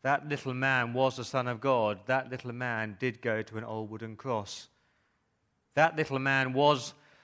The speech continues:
mocked and flogged and spat on. That little man did have a crown of thorns thrust onto his head. That little man had a purple robe thrown down his shoulders. That little man was slapped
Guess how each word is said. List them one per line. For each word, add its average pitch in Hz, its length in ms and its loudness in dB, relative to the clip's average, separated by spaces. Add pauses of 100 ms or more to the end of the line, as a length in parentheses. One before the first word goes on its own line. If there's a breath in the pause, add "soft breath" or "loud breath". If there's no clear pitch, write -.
(160 soft breath)
mocked 160 400 0
and 139 160 -4
flogged 139 360 2
and 135 140 -6
spat 147 300 0
on. 123 160 -2
That 143 180 0
little 143 240 -8
man 131 360 0
did 135 160 2
have 127 160 2
a 123 60 0
crown 135 380 2
of 123 100 -2
thorns 127 520 -2 (340 loud breath)
thrust 165 400 6
onto 135 180 2
his 131 240 -2
head. 143 240 2
That 135 120 2
little 143 220 -4
man 147 400 -2
had 127 120 -2
a 127 140 6 (280 loud breath)
purple 151 460 2
robe 135 320 4
thrown 131 360 0
down 123 160 -2
his 123 140 -8
shoulders. 127 380 0
That 127 120 -4
little 123 120 -10
man 120 460 -4 (500 soft breath)
was 120 140 -10
slapped - 720 -4